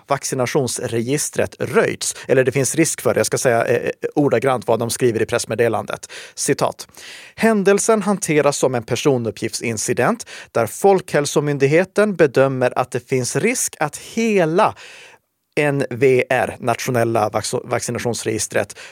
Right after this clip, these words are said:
som det såg ut vid tidpunkten kan ha röjts. I registret finns uppgifter om bland annat samtliga vaccinationer mot covid nitton, det vill säga personuppgifter om cirka sju miljoner individer."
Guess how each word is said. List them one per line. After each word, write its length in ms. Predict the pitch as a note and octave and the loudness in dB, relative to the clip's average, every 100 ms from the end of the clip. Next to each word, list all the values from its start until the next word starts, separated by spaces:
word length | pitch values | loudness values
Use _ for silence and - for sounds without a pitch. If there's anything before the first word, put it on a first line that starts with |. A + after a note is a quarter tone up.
| - | -12
som 460 | - - G3+ A#3 | -6 2 2 2
det 120 | G#3 G3+ | 2 0
såg 280 | - F3+ | 2 2
ut 300 | G3+ F#3 G#3 | 4 2 2
vid 280 | C3+ C#3+ C3+ | 0 0 0
tidpunkten 800 | - D#3+ - - D3 - A2 A2+ - _ | -2 -4 -4 -2 -2 0 -2 -4 -8 _
kan 380 | - F3+ D#3 C3+ - | -6 0 0 -2 -10
ha 380 | - A2+ G#2 - - | -4 2 2 0 -4
röjts. 400 | B2 A#2+ - - - - | -2 -2 -2 -6 -8 0
I 180 | F#3+ G3+ | 4 4
registret 540 | F3 E3 E3 - A#2+ | 4 2 0 0 -2
finns 280 | - C#3+ B2+ | 0 -2 2
uppgifter 640 | C#3+ - C#3+ C3 - A#2+ - | 0 0 -4 -4 0 0 2
om 180 | B2 A#2 | -2 0
bland 260 | B2+ B2+ | 0 2
annat 480 | C3 A#2 A2+ A#2 - - - | 0 0 -2 -2 -4 -20 -10
samtliga 720 | - - G#3 F#3+ - F#3 F#3 | -8 -2 0 0 0 2 2
vaccinationer 760 | E3+ - D#3+ C#3+ - C#3+ C#3 | 0 -2 -2 0 0 0 2
mot 160 | C3 B2 | 0 -2
covid 340 | - C3+ B2 | 2 4 4
nitton, 460 | C3 D#3 - C3 E3 - - - - | 0 -4 0 0 0 -4 -20 -20 -8
det 140 | - C#3 | 0 2
vill 160 | C#3 | 2
säga 400 | - - C#3 B2 | 0 2 4 4
personuppgifter 920 | - C#3 - D3+ B2+ A#2 C#3 C3+ - B2 | 0 -2 0 0 0 -2 -2 -2 0 0
om 80 | |
cirka 400 | A#2+ D3 A2+ B2+ | 0 0 0 0
sju 420 | A#2 - E3+ D#3+ D#3+ | -2 2 4 4 2
miljoner 760 | C3 C#3 C3+ C#3 D3 C3 A2+ - | 2 0 2 0 0 0 -2 -2
individer." 760 | B2 A#2 C3 F3 F#3+ G#2 - | -4 0 2 4 2 0 -4